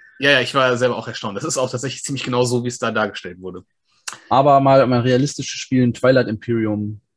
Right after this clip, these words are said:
Speaker 2: drei oder vier. Ich zock ja eher dann vier, wenn. Das ist ja auch so eine tagesfüllende Geschichte.
Speaker 1: Ja.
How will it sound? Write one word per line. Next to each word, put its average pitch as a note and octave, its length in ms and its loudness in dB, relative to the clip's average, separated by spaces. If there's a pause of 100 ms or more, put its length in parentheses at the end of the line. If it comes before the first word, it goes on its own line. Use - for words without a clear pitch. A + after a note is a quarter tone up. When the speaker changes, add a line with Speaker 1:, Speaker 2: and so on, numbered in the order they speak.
Speaker 2:
drei A2 140 -2
oder G#2+ 180 0
vier. B2+ 380 -4 (140)
Ich - 180 -18
zock - 220 -12
ja G2 60 -4
eher F#2+ 120 -4
dann G2 160 -6
vier, A#2+ 240 -4
wenn. A2 240 -6 (540)
Das G2+ 180 -2
ist G#2+ 140 -4
ja G#2+ 80 2
auch G2 140 0
so G#2+ 120 -6
eine F#2+ 380 -4 (180)
tagesfüllende G#2 640 -2
Geschichte. - 520 -10 (680)
Speaker 1:
Ja. - 120 -20